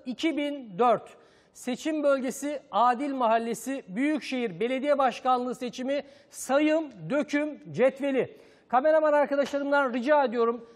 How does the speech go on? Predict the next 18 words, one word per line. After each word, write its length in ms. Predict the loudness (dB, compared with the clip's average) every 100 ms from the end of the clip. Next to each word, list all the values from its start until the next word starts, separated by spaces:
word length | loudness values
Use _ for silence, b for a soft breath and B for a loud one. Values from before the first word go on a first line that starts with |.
| B
net 360 | 0 0 0 -4
bir 120 | -4
şekilde 460 | -4 -4 -4 0 0
gösterelim 800 | 2 2 2 -4 -2 0 -2
lütfen. 320 | -4 0 0 0 B B _
Sandık 600 | 2 4 4 2 -2 0
numarası 600 | 2 4 2 2 2 0 B B 0
ve 240 | 2 2 -2 -4
o 160 | 2 2
sandıkta 840 | 4 4 4 2 -4 0 2 2 0 -4
görevli 640 | 2 4 4 2 -2 -4 -8 2
personelin 840 | 4 4 2 2 2 2 0 -4 -6
imzalarının 880 | -2 0 4 4 6 4 2 2 2
yer 320 | 2 2 4
aldığı 540 | 4 4 2 2 0 B B -14 0
döküm 640 | 0 2 2 2 -2 -6
cetveli 840 | 0 0 0 -2 0 0 -2 -2
burada 540 | 2 4 4 2 0